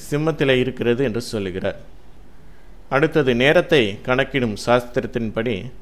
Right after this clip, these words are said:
இப்பொழுது மூன்றே கால் மணி ஆகிறது என்று சொல்லுகிறார். இறையியலின்படி கடவுள் எல்லாவற்றிலும் மிகுந்த சர்வ வல்லமையுள்ளவராயிருக்கிறார். நாம் அவருக்கு முன்பதாக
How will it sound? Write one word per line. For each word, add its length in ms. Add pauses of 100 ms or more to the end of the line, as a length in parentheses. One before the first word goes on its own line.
(720)
இப்பொழுது 680 (200)
மூன்றே 400
கால் 320 (240)
மணி 240
ஆகிறது 540 (260)
என்று 140
சொல்லுகிறார். 460 (1900)
இறையியலின்படி 1200 (1120)
கடவுள் 540 (880)
எல்லாவற்றிலும் 880 (200)
மிகுந்த 420
சர்வ 520
வல்லமையுள்ளவராயிருக்கிறார். 1120 (440)
நாம் 260
அவருக்கு 400
முன்பதாக 680